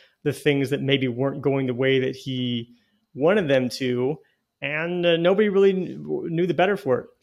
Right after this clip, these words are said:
One more thing to add to the story about him, the, the sort of brand that he, he created for himself as this divine artist was that, uh, as he was on his deathbed,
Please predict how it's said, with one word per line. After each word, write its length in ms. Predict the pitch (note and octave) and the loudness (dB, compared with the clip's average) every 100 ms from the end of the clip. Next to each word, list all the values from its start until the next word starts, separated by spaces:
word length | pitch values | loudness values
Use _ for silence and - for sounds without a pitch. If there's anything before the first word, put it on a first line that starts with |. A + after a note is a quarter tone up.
| _ | _
One 220 | C#3 F#3 F#3+ | 2 4 6
more 160 | F3+ | 6
thing 240 | F3 F3 D#3 | 4 2 2
to 100 | C#3+ | 4
add 200 | D3+ D#3+ | 4 4
to 80 | |
the 100 | C#3 | 0
story 340 | C3+ - D#3 D3 | -2 -2 0 0
about 280 | C3+ C3 C3 | 0 0 0
him, 420 | C#3+ B2 D3 C#3 | -2 -2 -8 -12
the, 220 | - C#3 | -6 -4
the 160 | B2 C3 | -2 -2
sort 160 | D3 | -2
of 100 | A#2+ | -6
brand 400 | - C3 F3+ A3+ | -2 2 4 4
that 80 | C#3+ B2 | 0 -2
he, 240 | A#2 A2+ - | -6 -8 -16
he 500 | - A#2+ A2+ A2+ - | -8 -6 -4 -8 -10
created 360 | - C3 B2 - | -2 0 0 -2
for 100 | B2 | -6
himself 500 | A#2 - A#2+ A#2+ - | -6 -4 -2 -2 -4
as 260 | A#2+ A#2 A#2+ | -6 -4 -6
this 140 | A2+ | -8
divine 480 | B2+ A#2 C3 C3+ C3 | -8 -4 0 2 0
artist 600 | - G3+ E3 B2 - - - _ _ | 0 0 0 0 -2 -12 -20 _ _
was 240 | C3 C#3+ A#2 | 2 2 4
that, 320 | C3 A#2+ B2 | 2 2 0
uh, 220 | B2+ B2 C3+ | -2 0 2
as 260 | C#3 E3 | 0 0
he 60 | D#3 | -2
was 140 | C#3+ C3+ | -2 0
on 140 | B2+ | 0
his 160 | A#2+ - | -2 -4
deathbed, 640 | G3+ B3 - A#2+ A#2 A#2 | -4 -4 -2 -2 -2 -4